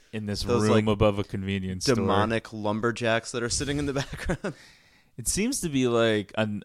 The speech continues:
Speaker 2: alternate universe or wherever they're existing.
Speaker 1: Right.
Speaker 2: Um, so it's the little guy. <laughs>
Speaker 1: Y-, yeah.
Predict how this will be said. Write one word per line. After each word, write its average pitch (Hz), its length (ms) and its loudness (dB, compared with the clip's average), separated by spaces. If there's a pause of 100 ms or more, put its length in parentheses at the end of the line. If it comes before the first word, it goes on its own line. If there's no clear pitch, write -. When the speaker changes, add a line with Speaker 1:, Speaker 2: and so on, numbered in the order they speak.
Speaker 2:
alternate 104 460 0
universe 98 580 -4
or 92 100 -4
wherever 95 680 -4
they're 98 160 -2
existing. 95 680 -6
Speaker 1:
Right. 98 320 0 (220)
Speaker 2:
Um, 95 480 -2 (360)
so 127 160 2
it's 117 200 0
the 117 200 6
little 113 540 2 (440)
guy. 95 500 0 (280)
<laughs> - 240 -8
Speaker 1:
Y-, 131 220 -12
yeah. 110 260 -4